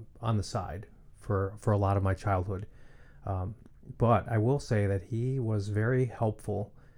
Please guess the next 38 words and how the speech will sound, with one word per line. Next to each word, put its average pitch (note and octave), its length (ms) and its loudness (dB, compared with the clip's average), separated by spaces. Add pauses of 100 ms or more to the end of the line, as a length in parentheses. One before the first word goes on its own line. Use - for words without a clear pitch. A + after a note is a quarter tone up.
(420)
in G#2 580 2
forcing B2 580 0
me G#2 200 4
to G2 420 -2
open A#2 240 2
the C3 60 0
Bible. F#2+ 520 0 (440)
You A2+ 80 0
know, G#2 80 2
after G#2+ 260 4
we, G#2+ 300 4
we G#2+ 160 2
had G2 100 2
left G2 300 0
the A2 80 2
organization, G2 720 0 (680)
he, A2 340 -4
uh, G2 140 -2
and A2 260 -2
my G2 100 2
parents G#2+ 280 0
were, G2 260 0 (120)
uh, F#2+ 240 0 (100)
divorced G#2+ 400 0
at G2+ 80 -4
this G#2+ 140 -4
point, F#2+ 280 -6
but A2 200 -6 (320)
on G#2+ 80 0
the G2+ 60 2
weekends, G#2+ 400 2
whenever G2 260 2
we G2 80 0
would G2+ 120 -2
see C#3+ 240 0
him, G2 240 2
we G2 140 2
had F#2+ 320 -2